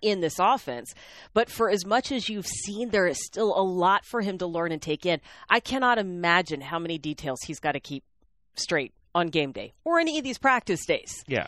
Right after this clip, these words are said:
Speaker 1: J-, it's gotta be like drinking from a fire hydrant.
Speaker 2: Exactly. In that position in particular, that is one of, I mean, we see it all the time all around the league. It's hard for young receivers to come in and thrive right away. A few guys do it, but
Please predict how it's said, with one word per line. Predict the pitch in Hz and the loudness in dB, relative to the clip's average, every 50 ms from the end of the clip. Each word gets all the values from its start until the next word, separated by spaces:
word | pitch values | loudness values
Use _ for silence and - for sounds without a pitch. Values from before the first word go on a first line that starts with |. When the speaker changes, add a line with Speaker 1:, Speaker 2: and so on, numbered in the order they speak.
| - - | -4 -4
Speaker 1:
J-, | 233 269 - - | -4 -2 0 0
it's | 285 - - | -2 -2 0
gotta | - 339 349 349 269 | 2 2 2 2 2
be | 277 262 | 2 2
like | 247 220 - | 2 2 2
drinking | 240 240 226 240 220 | 0 -2 -2 -4 -6
from | - 240 233 220 | -6 -6 -6 -6
a | |
fire | 214 - - 294 285 247 185 | -4 0 2 4 4 4 4
hydrant. | 160 147 123 127 - 120 120 117 | 2 0 -4 -4 -4 -8 -8 -6
Speaker 2:
Exactly. | 98 107 110 104 95 - 87 82 69 | -2 0 0 0 0 -2 -6 -6 -4
In | 101 123 151 | -2 2 2
that | 170 185 - | 2 2 2
position | 202 170 139 143 139 - 143 | 0 0 0 0 -2 -4 -6
in | 104 | -6
particular, | - 135 139 117 101 113 | -4 -4 -2 -2 2 2
that | 156 196 | 2 2
is | 185 | 2
one | 151 127 113 120 | 2 0 0 2
of, | 123 110 | 2 0
I | 85 98 | 0 -2
mean, | 104 101 98 95 | -4 -4 -6 -6
we | 92 113 | -6 -8
see | 110 - - 185 180 | -8 -6 -2 -2 0
it | 120 | 0
all | 95 95 101 104 | 0 0 -2 -2
the | 95 | -4
time | - - 101 104 98 95 | -6 -6 -6 -6 -4 -4
all | 95 95 | -4 -4
around | 92 90 92 87 | -4 -6 -8 -8
the | 90 | -8
league. | 95 90 78 - - | -8 -8 -10 -10 -8
It's | - 190 185 - | -6 -6 -6 -6
hard | - - 104 110 98 | -4 -4 -2 -2 -4
for | - 107 92 | -6 -8 -8
young | 85 87 87 85 | -8 -8 -10 -10
receivers | 76 67 - 92 85 78 80 80 80 - | -14 -16 -14 -14 -14 -12 -14 -16 -18 -18
to | - - | -20 -16
come | - 92 87 85 85 | -12 -12 -12 -10 -10
in | 85 82 80 80 85 - - | -10 -10 -10 -12 -14 -14 -14
and | 90 82 78 76 71 - _ _ _ _ _ | -14 -14 -14 -16 -18 -20 _ _ _ _ _
thrive | - 107 95 85 82 82 80 78 85 | -14 -10 -6 -6 -4 -6 -6 -8 -8
right | 85 85 80 78 | -8 -8 -8 -8
away. | 76 76 76 | -10 -10 -10
A | 76 | -10
few | - - 113 110 | -10 -10 -8 -6
guys | 104 107 101 98 92 82 | -2 -2 0 0 -2 -4
do | - 92 87 80 | -6 -8 -8 -8
it, | 71 62 69 | -10 -10 -10
but | 90 92 | -12 -12